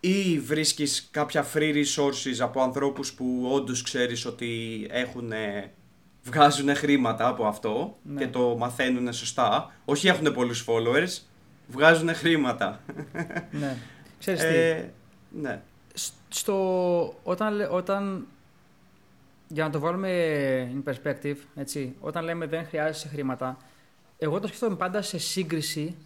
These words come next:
Speaker 2: με τα
Speaker 1: Ναι.
Speaker 2: αντίστοιχα, ε, το education system, ας πούμε. Δηλαδή, όταν, όταν
Speaker 1: Μμμ.
Speaker 2: μιλάμε τώρα να επενδύσεις τρία χιλιάρικα για να πάρεις γνώσεις τώρα σε high ticket coaching, νομίζω το ποσό είναι γελίο από την άποψη ότι,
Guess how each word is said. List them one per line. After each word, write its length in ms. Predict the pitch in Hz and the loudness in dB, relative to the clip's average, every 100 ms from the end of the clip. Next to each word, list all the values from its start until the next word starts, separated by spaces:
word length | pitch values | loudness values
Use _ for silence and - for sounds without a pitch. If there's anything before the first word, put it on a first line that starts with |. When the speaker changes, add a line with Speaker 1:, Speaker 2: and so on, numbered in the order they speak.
| - - | -20 -12
Speaker 2:
με 220 | 156 156 | -6 -6
τα 260 | 156 160 151 | -4 -2 0
Speaker 1:
Ναι. 100 | 117 | -2
Speaker 2:
αντίστοιχα, 840 | 107 185 180 - - 180 196 202 - _ - - _ _ _ _ _ | -2 -6 -6 -10 -4 -4 -4 -8 -18 _ -20 -20 _ _ _ _ _
ε, 240 | - 156 160 | -2 0 2
το 180 | 160 147 | 0 -4
education 400 | 143 190 190 190 151 | -2 0 0 0 -2
system, 260 | 180 175 135 | -2 0 -2
ας 140 | 127 | -4
πούμε. 220 | - 117 - - - - | -8 -12 -12 -18 -20 -16
Δηλαδή, 320 | - 139 135 165 | -4 -2 0 -2
όταν, 420 | 175 180 180 180 - - | 0 -4 -4 -8 -16 -10
όταν 200 | - 208 | -4 -2
Speaker 1:
Μμμ. 40 | 175 | 0
Speaker 2:
μιλάμε 180 | 165 | -2
τώρα 140 | 170 185 | -2 -2
να 60 | |
επενδύσεις 720 | 180 147 139 156 - 123 - - - | -2 -2 -2 -2 -4 -6 -8 -16 -4
τρία 180 | 143 | -2
χιλιάρικα 720 | 147 151 139 139 135 123 110 - _ - | -2 0 0 0 -2 -6 -6 -14 _ -12
για 180 | 139 143 | -2 0
να 120 | 135 | 0
πάρεις 640 | 147 147 156 147 - - - | 0 0 0 -2 -8 -10 -12
γνώσεις 520 | 131 143 143 143 139 | -4 -2 -2 -4 -6
τώρα 120 | 156 | -6
σε 100 | 151 151 | -4 -4
high 120 | 147 | -4
ticket 140 | 151 147 - | -4 -8 -4
coaching, 360 | 139 - 127 127 - _ _ | -4 -4 -8 -8 -12 _ _
νομίζω 240 | - 165 185 | -6 -4 -2
το 80 | 214 | -4
ποσό 220 | 196 208 | -4 -2
είναι 100 | 208 | -2
γελίο 720 | 180 180 165 196 156 139 165 - _ | 0 0 0 2 2 0 -4 -18 _
από 220 | - 151 156 | -6 -4 -4
την 100 | 170 | -4
άποψη 220 | 196 233 | -4 -2
ότι, 460 | 226 214 190 180 | -2 -2 -2 -6